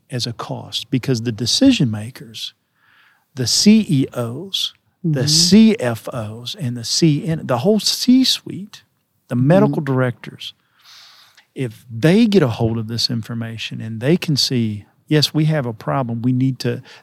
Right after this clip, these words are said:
Speaker 1: dedicate resource. It has to be almost driven from the top down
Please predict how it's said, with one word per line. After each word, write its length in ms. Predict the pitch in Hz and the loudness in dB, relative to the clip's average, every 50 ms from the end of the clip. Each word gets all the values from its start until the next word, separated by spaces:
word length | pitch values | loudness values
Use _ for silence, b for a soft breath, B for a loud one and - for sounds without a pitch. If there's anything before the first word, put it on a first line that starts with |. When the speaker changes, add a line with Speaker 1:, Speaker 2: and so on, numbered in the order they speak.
| B B 117 | B B 0
Speaker 1:
dedicate 540 | 107 151 160 170 175 - - 139 131 127 - | 4 4 4 4 4 0 0 0 0 0 0
resource. 760 | 127 120 120 127 143 170 196 190 - - 117 107 101 - - | -2 -2 2 4 6 6 6 4 2 0 -4 -6 -6 -8 -10
It 120 | - - | -12 -12
has 360 | 135 117 - 165 175 202 202 - | -16 -14 -10 -6 -4 -4 -4 -4
to 100 | - 233 | -6 -12
be 280 | 214 - 165 147 151 - - | -12 -10 -10 -10 -10 -10 -6
almost 520 | 160 180 202 208 165 127 123 - - - | -2 0 0 2 0 0 -4 -10 -14 -10
driven 360 | 131 123 165 180 151 127 120 | -4 -2 -2 -2 -2 -4 -10
from 180 | 110 - 127 123 | -10 -12 -12 -12
the 80 | 113 107 | -12 -12
top 400 | - - 147 151 147 - 135 120 | -12 -12 -10 -10 -12 -12 -12 -10
down 440 | 135 151 175 160 104 - - 143 | -8 -8 -8 -8 -10 -14 -16 -20